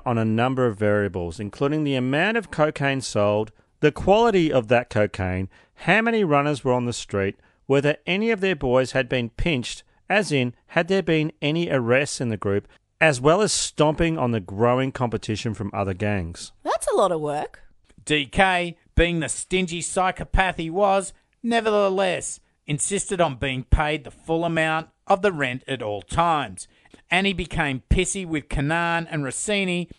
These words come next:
Speaker 3: if they could not pay. D K would go red in the face Steam would come out of his cauliflower ears, and sometimes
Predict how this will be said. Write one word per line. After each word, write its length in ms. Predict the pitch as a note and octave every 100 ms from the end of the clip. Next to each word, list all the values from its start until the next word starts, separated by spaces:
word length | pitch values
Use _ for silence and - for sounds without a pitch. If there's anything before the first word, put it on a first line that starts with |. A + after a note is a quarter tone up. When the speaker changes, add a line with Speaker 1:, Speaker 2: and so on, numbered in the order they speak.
| _ -
Speaker 3:
if 160 | A3
they 160 | - G#3
could 240 | - G#3
not 340 | C#3+ A#2 - _
pay. 420 | - D3+ D3+ A2+ _ _ _ _ _ _ -
D 180 | C#3+
K 480 | C3 - D#3+ D#3 D3+ - -
would 160 | A3 F3
go 240 | G3 F3+
red 380 | E3+ G#2+ D3+ F#3+
in 120 | A3
the 60 | G#3
face 600 | - F#3 F3+ F3 - - _ _
Steam 500 | - - - F#3 F#3+
would 140 | F3+
come 220 | - F3+ F3+
out 200 | F3+ F3
of 80 |
his 200 | D3+ C3
cauliflower 840 | - - F#3 F#3+ G3+ G#3 G#3 G#3 G#3
ears, 420 | F#3+ F3+ E3+ E3+ - _ -
and 180 | - G3
sometimes 720 | - A3 G#3+ G3+ F3 D#3+ D3+